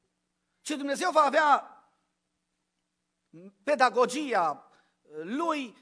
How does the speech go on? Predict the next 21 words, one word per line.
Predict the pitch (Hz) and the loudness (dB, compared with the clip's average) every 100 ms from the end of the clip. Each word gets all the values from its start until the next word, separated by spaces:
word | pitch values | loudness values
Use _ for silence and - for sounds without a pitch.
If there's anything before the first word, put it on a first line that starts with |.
| _ | _
să | _ 277 | _ -4
ne | 254 | -2
ridice | 262 269 349 - | -2 -2 -6 -4
de | 302 | -4
acolo. | 294 277 | 2 2
Evident, | 180 170 247 180 | 2 2 2 2
El | 175 | 0
vrea | 233 | 0
să | 220 170 | 0 -6
ne | 160 | -8
ridice | 143 139 - | -10 -14 -18
de | 120 | -20
acolo. | _ _ _ _ _ _ _ _ _ _ _ _ _ _ _ _ _ _ _ _ _ _ | _ _ _ _ _ _ _ _ _ _ _ _ _ _ _ _ _ _ _ _ _ _
Oamenii | 175 359 370 339 | -2 0 0 -2
aceștia | 302 349 311 - - _ _ _ _ _ _ _ _ | -2 -2 -4 -8 -18 _ _ _ _ _ _ _ _
ridicau | - 247 247 214 208 339 320 190 254 - _ _ _ _ _ _ _ _ _ _ | 0 0 0 -6 -6 0 2 2 -2 -14 _ _ _ _ _ _ _ _ _ _
cunoștința | - 294 262 214 - 339 302 233 254 | -6 0 0 0 -2 -4 -4 -6 -4
mai | 262 277 269 | 0 2 2
presus | 226 220 311 269 | -2 -6 -8 -8
decât | 269 262 277 | -10 -10 -6
dragostea. | 262 240 151 127 _ | -4 -4 -10 -20 _